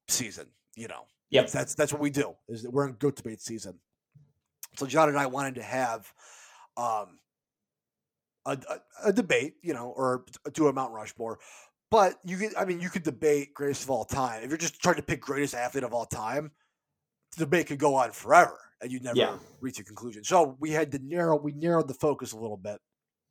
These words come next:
Speaker 1: to both aim towards John and I's expertise, but also direct the conversation a little bit. So it's Mount Rushmore of male athletes. I do not know how to debate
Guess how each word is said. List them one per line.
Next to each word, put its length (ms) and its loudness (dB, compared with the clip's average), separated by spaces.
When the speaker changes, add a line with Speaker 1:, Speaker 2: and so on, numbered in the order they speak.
Speaker 1:
to 440 4
both 220 2
aim 400 2
towards 380 0
John 340 6
and 100 -2
I's 280 0
expertise, 880 -8
but 140 -12
also 760 4
direct 720 -4
the 60 -6
conversation 560 -6
a 40 -12
little 180 -10
bit. 120 -12
So 120 -6
it's 120 -12
Mount 220 2
Rushmore 360 2
of 100 -10
male 200 6
athletes. 640 -2
I 360 6
do 140 0
not 240 6
know 120 4
how 120 6
to 80 6
debate 480 -4